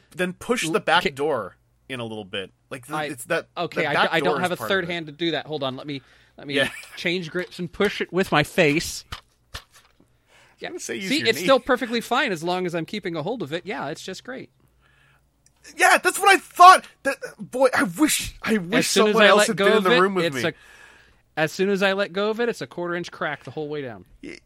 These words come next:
Speaker 1: yeah, when, when I
Speaker 2: So,
Speaker 1: was
Speaker 2: so
Speaker 1: holding
Speaker 2: re-,
Speaker 1: it together.
Speaker 2: repeatedly beating this against my face per Chris's instructions have made it worse.
Speaker 1: I said your knee, not your face. <laughs> When, when I was holding it together, I was, I was literally chuckling to myself. I was like, "Yep,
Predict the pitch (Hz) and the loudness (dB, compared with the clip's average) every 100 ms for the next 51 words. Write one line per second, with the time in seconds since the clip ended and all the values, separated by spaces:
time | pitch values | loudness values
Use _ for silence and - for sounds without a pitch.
0 | _ 269 277 185 170 233 240 220 220 247 | _ 6 6 6 2 2 2 2 4 6
1 | 269 214 220 190 262 262 254 214 247 180 | 4 4 4 4 4 2 0 4 6 8
2 | 165 240 240 240 226 208 214 214 208 - | 6 4 2 2 2 2 2 2 0 -2
3 | - 165 202 196 202 185 185 190 - 202 | -4 -4 -4 -4 -6 -6 -6 -8 -8 -12
4 | 180 196 190 175 180 170 180 180 226 202 | -8 -10 -10 -10 -12 -12 -12 -10 -12 -12
5 | 143 117 123 139 156 104 - - - - | -12 -12 -12 -10 -10 -12 -16 -20 -20 -20
6 | - 190 202 240 240 220 220 269 247 190 | -8 -6 2 4 4 0 -8 -6 -4 -2
7 | 208 190 - 240 - - - - - - | -4 -4 4 4 4 -8 -10 -14 -20 -20
8 | _ _ - _ _ _ - - - - | _ _ -20 _ _ _ -20 -16 -14 -14
9 | - - - 196 226 202 214 240 277 277 | -14 -14 2 4 4 6 10 10 8 4
10 | - - 254 254 240 240 220 180 214 196 | 0 0 2 2 0 -2 2 6 8 8
11 | 147 143 170 175 - - 190 247 165 170 | 6 4 2 2 -4 2 4 4 2 4
12 | 202 208 185 180 175 175 185 170 165 135 | 6 6 4 2 0 0 -2 -6 -6 -4
13 | 123 - 127 104 127 139 135 123 139 160 | -4 -2 -2 -2 -4 -4 -2 0 2 0